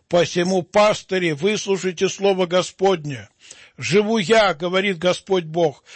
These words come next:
за то, что овцы мои оставлены были на расхищение,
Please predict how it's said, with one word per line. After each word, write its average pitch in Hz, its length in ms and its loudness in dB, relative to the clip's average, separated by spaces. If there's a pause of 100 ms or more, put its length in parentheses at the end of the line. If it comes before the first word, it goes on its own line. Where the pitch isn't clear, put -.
(200)
за 180 260 2
то, 208 220 2
что 214 260 0 (120)
овцы 220 500 2
мои 202 440 -2 (420)
оставлены 214 800 0
были 208 400 0
на 202 160 0
расхищение, 208 1080 0